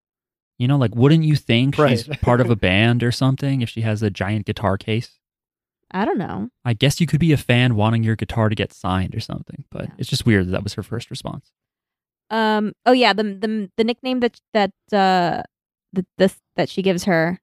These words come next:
Speaker 3: I fr-, I don't know if I, I didn't write down the sister's name, the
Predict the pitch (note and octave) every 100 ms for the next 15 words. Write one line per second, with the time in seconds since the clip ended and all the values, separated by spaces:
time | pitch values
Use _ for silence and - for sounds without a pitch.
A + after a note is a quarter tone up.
0 | - - - A#3+ C4+ B3+ A3+ G3 - F#3+
1 | G3 G3+ F#3+ F#3 E3+ - E3+ - E3+ E3+
2 | D#3+ D#3+ F3 F3+